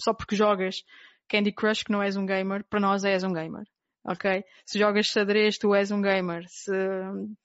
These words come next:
fazes palavras cruzadas, whatever, eh, és um gamer. Portanto,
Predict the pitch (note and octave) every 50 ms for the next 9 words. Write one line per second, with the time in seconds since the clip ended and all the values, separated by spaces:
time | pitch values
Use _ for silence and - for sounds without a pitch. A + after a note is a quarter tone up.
0 | _ _ _ _ C4 B3+ A3+ - - - - G3 G3 F#3+ - - - G#3 G3+ G3+
1 | G3 G3 G3+ - - G#3 F#3+ G#3 G3 F#3+ G3 F#3 F3+ F#3+ F#3+ F#3+ F#3 F3 F#3+ F#3
2 | _ _ - - - - - _ - G#3+ G#3+ - - - B3+ A#3+ G#3+ A#3+ A#3 A3
3 | B3 A#3 G3+ F3+ F3 F3+ - _ _ _ _ _ _ _ _ _ _ _ _ _
4 | _ _ _ _ - - - - G#3+ G#3+ G#3+ G#3 _ - A3+ A3+ A3+ A3 A3 A3+
5 | A3